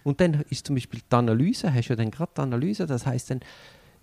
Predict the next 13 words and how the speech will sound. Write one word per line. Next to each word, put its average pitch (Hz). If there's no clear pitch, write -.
das -
hat 160
man, 147
die 135
Konstellation 156
hat 147
man 143
an 113
Weltmeisterschaft 131
schon 107
zweihundert 135
Mal 160
gehabt 220